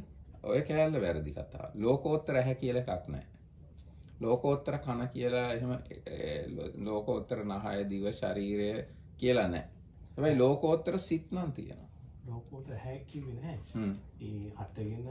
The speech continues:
Speaker 2: නිරුද්ධ වෙන එක කිව්වේ ඒ ලෝකෝත්තර මා-, මාර්ගදී තමයි ඒක හම්බ වෙනවා කියලා කිව්වේ අපිට. මේ නැතුව මේ ලෞකික ම-, මාර්ගයේදී ඒක හම්බ වෙන්නේ නැහැ කියලා කිව්වා. අර පැත්තෙන් හිතනකොට තමයි ඒක හොයාගන්න පුළුවන් කියලා කිව්වේ.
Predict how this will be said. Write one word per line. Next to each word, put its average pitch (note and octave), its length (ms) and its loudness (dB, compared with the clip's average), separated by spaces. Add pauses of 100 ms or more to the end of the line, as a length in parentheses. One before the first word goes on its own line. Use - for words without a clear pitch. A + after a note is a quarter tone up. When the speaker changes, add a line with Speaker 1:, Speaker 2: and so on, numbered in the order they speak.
Speaker 2:
නිරුද්ධ G#2+ 400 -4
වෙන B2 200 -6
එක A#2 200 -12
කිව්වේ D3 380 -8
ඒ A#2+ 160 -6
ලෝකෝත්තර A2+ 500 -6
මා-, A2+ 320 -4
මාර්ගදී A2+ 500 -6
තමයි C#3+ 220 -4
ඒක C#3 120 -8
හම්බ A2+ 200 -4
වෙනවා G#2 180 -2
කියලා G2 180 -6
කිව්වේ F#2+ 240 -8
අපිට. G2+ 220 -10 (320)
මේ A2+ 140 -10
නැතුව G#2+ 280 -6
මේ G#2+ 120 -4
ලෞකික G#2 340 -6
ම-, A#2+ 340 -6
මාර්ගයේදී C#3 480 -6
ඒක B2+ 100 -8
හම්බ A#2 180 -6
වෙන්නේ A2+ 160 -6
නැහැ A2+ 180 -6
කියලා A#2+ 160 -8
කිව්වා. E3+ 200 -8 (260)
අර G#2+ 160 -4
පැත්තෙන් D3+ 320 -4
හිතනකොට D3+ 340 -4
තමයි E3+ 160 -6
ඒක D#3 80 -4
හොයාගන්න G2+ 360 -4
පුළුවන් F#2+ 220 -8
කියලා F#2+ 160 -10
කිව්වේ. G2 200 -10